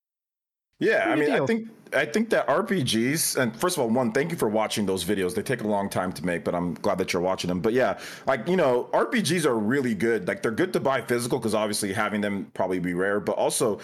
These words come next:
Speaker 1: they're good because if you have multiple Switches, like, R P Gs, like, if you wanna just go back to them, they're really good to have it digitally as well. So if you see some good deals,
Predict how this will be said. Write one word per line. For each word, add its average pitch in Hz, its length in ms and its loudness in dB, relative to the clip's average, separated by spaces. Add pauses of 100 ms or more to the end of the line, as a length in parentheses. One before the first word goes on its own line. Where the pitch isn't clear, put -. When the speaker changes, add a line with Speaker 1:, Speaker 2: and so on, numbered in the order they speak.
(200)
Speaker 1:
they're 135 140 2
good 156 200 2
because 127 300 0
if 110 100 -4
you 113 120 2
have 131 120 2
multiple 120 360 0
Switches, 110 380 -2
like, 95 160 0
R 120 100 2
P 113 120 -2
Gs, 110 200 -2
like, 101 120 -2
if - 60 -6
you 104 80 0
wanna 101 120 -2
just 92 160 -6
go 110 120 0
back 98 280 0
to 98 80 -6
them, 85 180 -2
they're 101 100 2
really 123 280 2
good 101 260 0
to 92 80 -2
have 95 200 -2
it 85 200 -6
digitally 85 400 -2
as 80 100 -6
well. 82 180 -2
So 92 260 0
if 90 120 -6
you 156 60 -2
see 214 180 0
some 185 180 -2
good 185 200 0
deals, 165 380 0